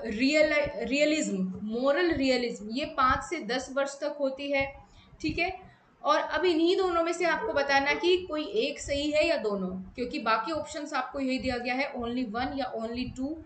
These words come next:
या फिर both या neither one neither nor two, ठीक है। आप बताइए क्या आपके according इसमें किसके साथ आप जाएंगे? जी, पियाजे की जो नैतिक विकास की अवस्थाएं हैं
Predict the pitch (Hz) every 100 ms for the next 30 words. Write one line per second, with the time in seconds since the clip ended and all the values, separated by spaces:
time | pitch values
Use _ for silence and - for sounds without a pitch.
0 | - 240 247 254 190 214 277 277 262 233
1 | 226 226 240 208 269 277 214 208 254 349
2 | - - - - 226 254 311 - - -
3 | 262 185 - - - - - 294 370 370
4 | - 262 240 254 262 269 277 277 262 -
5 | 226 226 269 233 247 233 247 240 247 240
6 | 254 - - - - 262 - 277 262 226
7 | 226 220 202 208 196 208 269 330 - -
8 | - - - - - - - 220 247 202
9 | - - - - - - - - - 302
10 | 269 277 359 392 359 370 311 269 269 359
11 | 302 269 254 - 294 254 240 - 254 262
12 | 294 254 254 185 185